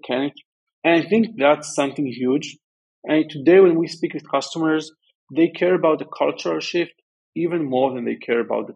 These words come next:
tool itself, because you want your engineers to focus on production. You want to have your engineers focus on the real business impact of their code. And that's the truth.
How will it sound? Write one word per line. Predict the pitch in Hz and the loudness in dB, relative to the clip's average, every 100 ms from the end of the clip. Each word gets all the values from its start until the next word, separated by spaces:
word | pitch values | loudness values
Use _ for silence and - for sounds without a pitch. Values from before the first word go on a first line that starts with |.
| - | -10
tool | 120 | -8
itself, | 113 - - 123 - 156 | -8 -6 -2 -2 -4 -18
because | - 139 127 - | -6 -4 -4 -6
you | 143 151 | 2 4
want | 160 147 160 151 | 4 4 2 2
your | 165 | -2
engineers | 135 127 123 131 123 _ _ - | -2 -4 -4 -4 -8 _ _ -12
to | |
focus | - - 135 165 156 | -8 -2 -2 -2 -6
on | 135 | -4
production. | 139 120 113 - 120 | -2 -2 -2 -4 -6
You | 123 131 | -4 -2
want | 139 139 | -2 -4
to | - | -2
have | 135 | 2
your | 151 | 4
engineers | 131 127 131 143 - | 2 0 0 0 -2
focus | 139 - - 139 | -4 -4 -10 -6
on | 123 | -2
the | 135 | 4
real | 160 139 - _ - | 4 2 -10 _ 0
business | - 170 151 - | 4 4 2 0
impact | 160 156 135 - | 0 0 -4 -4
of | |
their | 120 117 - | -4 -4 -4
code. | - 127 - - - - - - | 0 2 0 -6 -20 -20 -12 0
And | 143 | 4
that's | 175 180 | 4 4
the | 185 | 0
truth. | - 143 139 | 0 0 0